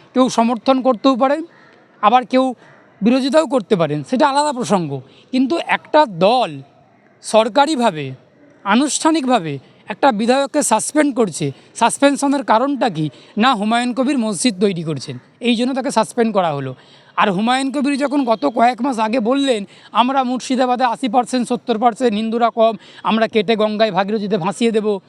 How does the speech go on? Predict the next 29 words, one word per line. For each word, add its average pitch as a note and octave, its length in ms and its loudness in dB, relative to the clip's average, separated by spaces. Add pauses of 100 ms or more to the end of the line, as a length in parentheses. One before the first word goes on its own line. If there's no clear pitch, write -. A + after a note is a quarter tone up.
(420)
যখন A#3 260 4
ফিরাদ B3 280 2
হাকিম B3 260 0
বলল B3 280 0
যে, A#3+ 100 0
"মুসলমান A#3+ 440 0
না G#3+ 220 0
হওয়াটা A#3 320 2
অপরাধ, A3+ 400 2
মুসলিম A3+ 300 -2
না G#3+ 200 0
হওয়াটা A3+ 280 -2
দুর্ভাগ্য, G#3+ 480 0
লজ্জা, G#3 520 0 (300)
আমি A#3 200 0
মুসলিম B3 340 -2
হয়েছি, A#3+ 300 0
আমি A3+ 200 -2
গর্বিত।" G#3 540 -2 (440)
অবশ্যই B3 540 0
আমি A#3 300 0
বাবুলাল, C4+ 380 0
এস A#3+ 200 -4
কে C4 100 0
বাবুলাল, A#3 340 0
আমি A#3 160 -2
অ্যাডভোকেট B3 420 -4
শেখ A#3 220 -4
বাবুলাল, A#3 400 0